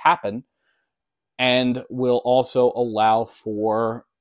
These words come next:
officials to be able to focus more on their particular zones of coverage. The last proposal that I have,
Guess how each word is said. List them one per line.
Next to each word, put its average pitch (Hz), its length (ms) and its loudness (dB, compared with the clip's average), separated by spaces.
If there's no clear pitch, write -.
officials 117 560 -4
to - 80 -16
be 123 200 -4
able 120 120 -6
to 120 160 -4
focus 139 540 -6
more 123 400 -2
on 120 240 -4
their 117 180 -6
particular 107 520 -12
zones 101 360 -14
of 98 120 -16
coverage. - 640 -10
The 139 60 -4
last 208 320 4
proposal - 440 -4
that 165 160 -4
I 143 160 2
have, 170 440 -2